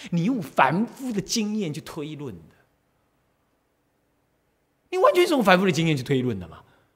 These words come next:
你想想看啊，三个学生今天才刚来上课，今天才刚来上课，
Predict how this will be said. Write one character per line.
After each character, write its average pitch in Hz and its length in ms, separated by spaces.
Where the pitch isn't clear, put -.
你 170 120
想 175 200
想 143 60
看 139 180
啊， 113 180
三 202 220
个 190 80
学 160 180
生 156 240
今 196 140
天 196 80
才 165 100
刚 165 200
来 143 80
上 143 200
课， 143 160
今 330 220
天 359 140
才 294 100
刚 294 160
来 254 100
上 254 220
课， 240 180